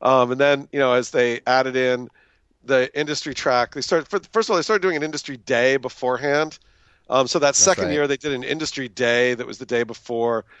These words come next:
Speaker 1: spoke there, and then
Speaker 2: And that was
Speaker 1: that
Speaker 2: still at the, the
Speaker 1: Still at the, at
Speaker 2: in
Speaker 1: the Hyatt,
Speaker 2: Yeah.
Speaker 1: yeah. And then the next year, they moved to Anaheim. So, um, years three, four, and five, and we, um,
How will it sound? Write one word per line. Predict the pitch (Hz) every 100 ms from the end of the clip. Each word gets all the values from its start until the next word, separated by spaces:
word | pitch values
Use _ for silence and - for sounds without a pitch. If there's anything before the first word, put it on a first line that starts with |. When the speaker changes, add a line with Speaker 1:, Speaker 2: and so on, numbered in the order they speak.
| - _ -
Speaker 1:
spoke | - - 135 -
there, | 117 117 117
and | 117
then | 139 135 - -
Speaker 2:
And | 117
that | 120
was | 120
Speaker 1:
that | 147
Speaker 2:
still | 139 123
at | 104
the, | - 98 92 -
the | 92 90
Speaker 1:
Still | 85 185
at | 190 -
the, | 147 143
at | 143 135 _
Speaker 2:
in | -
Speaker 1:
the | 131 117 -
Hyatt, | - 135 123 104 -
Speaker 2:
Yeah. | 123
Speaker 1:
yeah. | 127 117 -
And | 131 139
then | 147 151 139 _ _ _
the | 156
next | 151 175 -
year, | 185
they | 165
moved | 147 147
to | 143 123
Anaheim. | 127 120 120 110 107 120
So, | - - 131 117 117 -
um, | 117 110 110 110
years | 127 127 117
three, | - - 143 135
four, | - 135
and | 117
five, | - 139 123 110 101 98 _ - - - -
and | 135 139
we, | 143 160 160
um, | 143 131 123 120